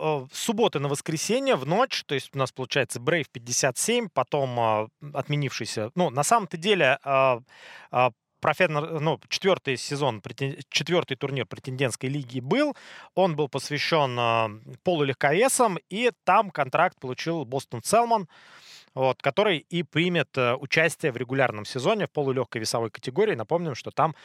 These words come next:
чемпионом сезона две тысячи двадцать первого года стал Халид, э,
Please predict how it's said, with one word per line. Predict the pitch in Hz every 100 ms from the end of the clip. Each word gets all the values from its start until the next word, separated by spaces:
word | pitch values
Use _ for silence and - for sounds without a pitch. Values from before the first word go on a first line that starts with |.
| -
чемпионом | - 135 147 143 123
сезона | - 120 123 107
две | 110
тысячи | 120 110 -
двадцать | 113 110 -
первого | 123 107
года | - 202
стал | 170 147 156
Халид, | - 120 - _ _
э, | 123 107 101 101